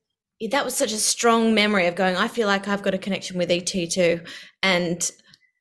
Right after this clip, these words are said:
yeah, maybe it was sort of sparked then of m-, thinking that maybe I'd be an actress.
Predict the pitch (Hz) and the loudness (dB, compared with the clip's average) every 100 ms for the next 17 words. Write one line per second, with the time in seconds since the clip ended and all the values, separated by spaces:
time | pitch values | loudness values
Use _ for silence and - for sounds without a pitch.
0 | _ _ _ 220 240 233 208 233 254 208 | _ _ _ 0 4 6 6 6 6 6
1 | 214 202 226 196 196 - 196 185 - 180 | 4 2 0 0 0 2 2 2 -2 0
2 | 180 180 160 - 175 165 170 170 - 180 | 0 0 -6 -4 -4 -4 -8 -10 -4 -4
3 | 170 - _ _ _ _ _ _ _ - | -4 -10 _ _ _ _ _ _ _ -6
4 | - 214 196 185 170 185 180 185 170 170 | 0 0 2 2 2 2 2 4 2 2
5 | 175 165 175 - 170 165 - | 0 0 -2 -2 -2 -2 -6